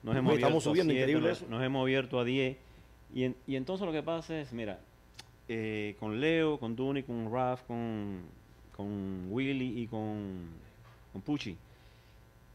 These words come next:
Speaker 1: ellos, ellos, coño, si hay una gente que te apoyan, si hay una gente que te embullan, que te dicen cosas, que te, que te emocionan, son ellos. Entonces yo le digo, "Bro,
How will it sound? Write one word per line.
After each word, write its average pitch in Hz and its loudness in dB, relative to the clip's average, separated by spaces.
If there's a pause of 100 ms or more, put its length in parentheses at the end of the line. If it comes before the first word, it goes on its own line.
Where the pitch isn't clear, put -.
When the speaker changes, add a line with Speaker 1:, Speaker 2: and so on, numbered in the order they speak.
(100)
Speaker 1:
ellos, 127 -2
ellos, 131 -2
coño, 120 -2 (220)
si 120 -4
hay 131 0
una 135 0
gente 131 -2
que 120 -2
te 110 -2
apoyan, 113 0
si 123 -6
hay 113 -2
una 120 -2
gente 117 -4
que 113 -4
te 110 -6
embullan, 113 0
que 107 -4
te 104 -6
dicen 113 -6
cosas, 123 -2
que 107 -6
te, 101 -6
que 104 -8
te 101 -8
emocionan, 110 -4
son 110 -4
ellos. 95 -2 (520)
Entonces 131 -6
yo 143 -2 (140)
le 120 -4
digo, 117 -2
"Bro, 160 -2